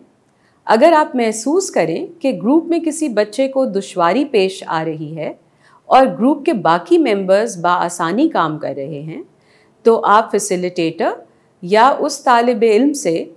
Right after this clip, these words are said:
जो बाआसानी काम कर रहा है, कहें कि अपने साथी की मदद करे। ये तो हो गई मश्क में तलबा की मदद की कुछ हिदायत।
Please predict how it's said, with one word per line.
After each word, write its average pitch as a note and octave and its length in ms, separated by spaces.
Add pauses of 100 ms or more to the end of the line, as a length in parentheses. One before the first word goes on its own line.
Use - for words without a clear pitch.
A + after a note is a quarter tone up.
(140)
जो G#3+ 180
बाआसानी G3+ 720
काम F3+ 280
कर E3 180
रहा D#3 260
है, F#3 140 (220)
कहें F#3+ 340 (640)
कि C4+ 80
अपने - 380
साथी F#3 400
की C#4+ 240 (120)
मदद D3 360
करे। - 240 (1600)
ये A#3 300
तो F#4+ 200
हो D4 180
गई D4+ 440
मश्क G3+ 520
में C4+ 440
तलबा A3+ 400
की A#3+ 160
मदद G3+ 400
की G#3 80
कुछ F3+ 280
हिदायत। D3 600